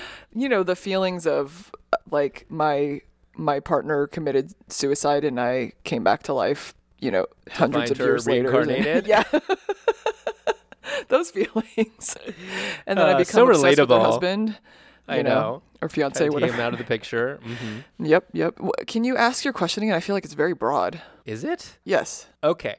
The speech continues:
Speaker 2: I'll try to be a little more succinct about it.
Speaker 1: Okay.
Speaker 2: When it comes to true love, is there any element of meant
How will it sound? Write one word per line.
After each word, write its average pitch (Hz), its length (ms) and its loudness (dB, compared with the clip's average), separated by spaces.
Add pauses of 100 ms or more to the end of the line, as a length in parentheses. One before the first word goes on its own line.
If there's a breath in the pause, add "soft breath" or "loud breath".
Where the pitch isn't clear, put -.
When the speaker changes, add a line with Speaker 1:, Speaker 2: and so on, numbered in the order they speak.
Speaker 2:
I'll 127 100 -6
try 165 220 -4
to 160 140 -12
be 139 160 -6
a 127 60 -4
little 123 180 -6
more 120 160 -8
succinct 104 440 -16
about - 280 -14
it. - 160 -20
Speaker 1:
Okay. - 220 0
Speaker 2:
When 143 160 -6
it 160 100 -6
comes 214 320 -6
to - 120 -12
true 139 360 -6
love, 107 580 -8
is 143 220 -8
there 147 300 -4 (180)
any 185 760 -6
element 135 600 -6 (100)
of 110 540 -8
meant 123 280 -8